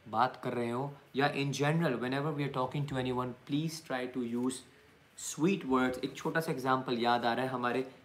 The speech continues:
ठाकुर जी का, श्याम सुंदर के हाथ में बांसुरी मिलती है। Why बांसुरी? Why didn't Krishna, uh, keep some other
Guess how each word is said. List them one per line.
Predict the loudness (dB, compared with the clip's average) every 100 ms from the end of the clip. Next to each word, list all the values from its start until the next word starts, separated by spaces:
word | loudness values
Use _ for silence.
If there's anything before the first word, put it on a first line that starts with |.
| -20 -4
ठाकुर | 0 2 0
जी | 0 0
का, | 0 -4 -10 -20 -12
श्याम | -6 2 4 6 2
सुंदर | 0 0 0
के | -2 -4
हाथ | 0 -2 -2
में | -4 -6 -10 -16 -6
बांसुरी | 0 2 0 0 2 2
मिलती | 2 0 -2
है। | -4 -8 -12 -6
Why | -2 0 0
बांसुरी? | 2 0 0 0 0 -4 -8 -2
Why | 0
didn't | 2 0 0
Krishna, | -2 0 2 2 2 -4 -8 0
uh, | 2 2 -2
keep | -6 -2
some | 0 0 0
other | 2 4